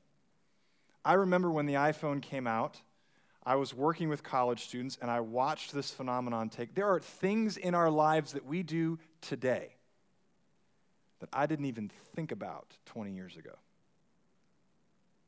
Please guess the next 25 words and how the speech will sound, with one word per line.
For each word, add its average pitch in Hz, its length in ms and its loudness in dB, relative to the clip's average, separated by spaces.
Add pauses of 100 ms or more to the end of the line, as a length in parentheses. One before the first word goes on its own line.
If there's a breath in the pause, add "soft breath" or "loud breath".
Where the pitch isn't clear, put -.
(200)
There 151 160 6
are 151 60 6
insecurities 208 920 4
that 156 140 6
I 170 100 6
now 170 240 4
have 160 460 2
in 151 100 -2
my 151 140 2
life 143 340 2
that 127 100 -2
I 131 60 -2
didn't 156 160 -4
have 151 220 0
twenty 147 240 -4
years 139 240 -4
ago 110 160 -4
'cause 120 160 -10
of 123 60 -2
that 104 120 -4
black 120 300 -2
thing 110 120 -8
in 101 60 -8
your 98 80 -10
pocket. - 380 -12